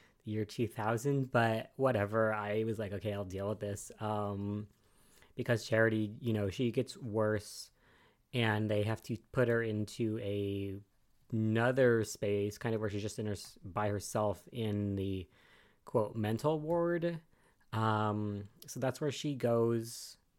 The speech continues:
And they s-,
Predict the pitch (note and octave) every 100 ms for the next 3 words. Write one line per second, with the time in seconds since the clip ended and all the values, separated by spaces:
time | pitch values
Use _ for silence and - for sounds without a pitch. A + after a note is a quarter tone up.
0 | _ _ _ - - - - - - A#2+
1 | A2+ G#2+ G#2 - _ _ _ _ _ _
2 | _ _ _ _ - B2+ A#2+ B2+ B2 A#2
3 | -